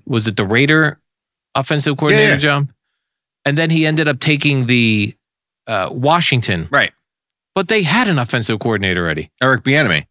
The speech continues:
Speaker 2: They fired him.
Speaker 1: Yeah, but they hired the other dude first.
Speaker 2: Well, yes. My guess would be they probably told Bieniemy that we're moving on before it became public.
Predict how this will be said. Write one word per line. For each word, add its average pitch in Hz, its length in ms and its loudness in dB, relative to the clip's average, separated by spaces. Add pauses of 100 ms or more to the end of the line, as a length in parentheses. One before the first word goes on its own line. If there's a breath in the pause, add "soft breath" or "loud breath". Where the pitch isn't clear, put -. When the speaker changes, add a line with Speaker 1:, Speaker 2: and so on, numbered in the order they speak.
(140)
Speaker 2:
They 117 80 -2
fired 113 300 0
him. 65 120 -10 (500)
Speaker 1:
Yeah, 294 80 0
but 285 100 0
they 226 100 2
hired 233 320 0
the 233 80 2
other 247 160 2
dude 202 200 0
first. - 540 -2 (200)
Speaker 2:
Well, 160 380 2
yes. 131 380 0
My 131 160 2
guess 120 480 0
would 147 140 0
be 156 140 4
they 120 140 2
probably 104 420 0
told 107 280 0
Bieniemy 80 520 -2 (220)
that 92 100 -4
we're 95 100 0
moving 80 240 0
on 67 400 -6
before 90 260 -4
it 82 60 -4
became 78 240 -4
public. 82 320 -6